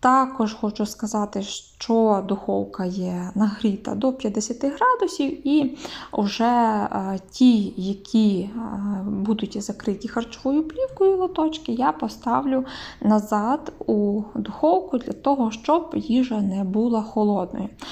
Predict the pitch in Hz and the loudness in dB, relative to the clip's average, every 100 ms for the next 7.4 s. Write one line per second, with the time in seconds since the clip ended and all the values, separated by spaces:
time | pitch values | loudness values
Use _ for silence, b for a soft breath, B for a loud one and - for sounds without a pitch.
0 | B B B B 262 254 311 311 269 - | B B B B -2 4 6 8 6 0
1 | 214 208 208 220 220 220 202 190 - - | 0 2 2 2 2 2 0 -2 -8 -6
2 | 196 196 - - 381 415 392 - 359 359 | -6 -6 -6 0 4 4 4 2 4 4
3 | 359 B B B B - 285 214 208 226 | 0 B B B B -10 -4 -2 2 4
4 | 208 202 - 226 214 - 214 202 - - | 4 2 -2 -4 -4 -2 0 -2 -4 0
5 | 466 453 359 349 - 339 330 - - 294 | 0 2 -4 -4 -2 -2 -2 -14 -4 0
6 | 381 415 330 240 - - 269 - 214 214 | 2 0 -2 -6 -6 -4 -4 -4 -6 0
7 | 226 226 220 | 0 2 0